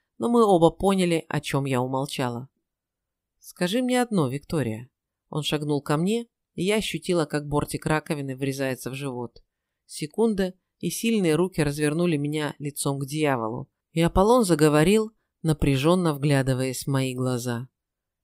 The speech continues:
«То, что между нами было. Ты думаешь, это ложь?» «Думаю ли я?»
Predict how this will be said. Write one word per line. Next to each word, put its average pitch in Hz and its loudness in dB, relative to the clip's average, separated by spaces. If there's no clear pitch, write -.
«То, 151 0
что - -6
между 147 -2
нами 147 2
было. 139 -2
Ты 151 -6
думаешь, 143 -2
это 170 0
ложь?» 208 -2
«Думаю 135 -2
ли 135 -2
я?» 123 -4